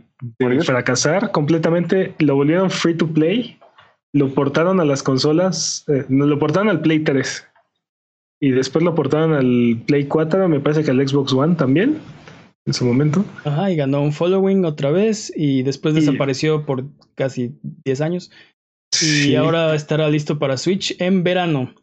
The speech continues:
Speaker 1: ¿De dónde, de dónde? Bueno, wow.
Speaker 2: What is that, may never die?
Speaker 1: What is that, may never die, sí.
Speaker 3: Seed of Evil, la expansión de Mutant Year Zero Road to Eden, saldrá el treinta de julio para P C, Xbox One, PlayStation cuatro y Switch.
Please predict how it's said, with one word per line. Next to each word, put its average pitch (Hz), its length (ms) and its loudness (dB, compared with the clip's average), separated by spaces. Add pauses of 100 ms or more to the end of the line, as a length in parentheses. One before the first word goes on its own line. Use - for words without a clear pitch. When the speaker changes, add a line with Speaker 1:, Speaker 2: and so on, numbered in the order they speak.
(380)
Speaker 1:
¿De 143 180 2
dónde, 156 400 2
de 147 200 2
dónde? 165 460 2
Bueno, 156 300 2 (600)
wow. 147 340 2
Speaker 2:
What 135 100 2
is 135 140 2
that, 143 200 0
may 139 220 2
never 135 300 2
die? 131 420 2
Speaker 1:
What 143 220 2
is 139 220 2
that, 143 160 2
may 147 200 2
never 139 320 2
die, 131 300 0
sí. 131 300 -2 (640)
Speaker 3:
Seed 226 320 -2
of 202 220 -2
Evil, 165 420 2
la 147 60 2
expansión 156 460 -2
de 175 100 2
Mutant 180 400 0
Year 156 180 2
Zero 165 400 0
Road 147 200 0
to 151 200 -6
Eden, 208 540 -2 (360)
saldrá 143 260 0
el 151 100 0
treinta 165 320 0
de 151 100 0
julio 160 320 0
para 127 220 -2
P 151 120 -2
C, 160 360 -4
Xbox 151 320 -6
One, 165 260 -2
PlayStation 151 460 -2
cuatro 135 440 -4
y 143 100 -10
Switch. - 460 -4